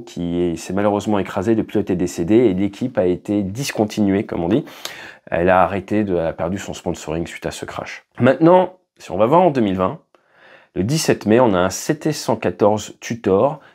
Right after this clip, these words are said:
qui décolle de Colombie-Britannique avec deux personnes à bord, le pilote et la capitaine Jane Casey, qui était l'officier de la communication. Et malheureusement, ils ont tapé un oiseau au décollage.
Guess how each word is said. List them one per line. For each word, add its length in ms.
qui 140
décolle 500
de 60
Colombie-Britannique 1160
avec 360
deux 140
personnes 420
à 60
bord, 420
le 200
pilote 520
et 100
la 120
capitaine 680
Jane 400
Casey, 560
qui 100
était 220
l'officier 680
de 160
la 120
communication. 720
Et 60
malheureusement, 760
ils 140
ont 60
tapé 400
un 120
oiseau 300
au 40
décollage. 640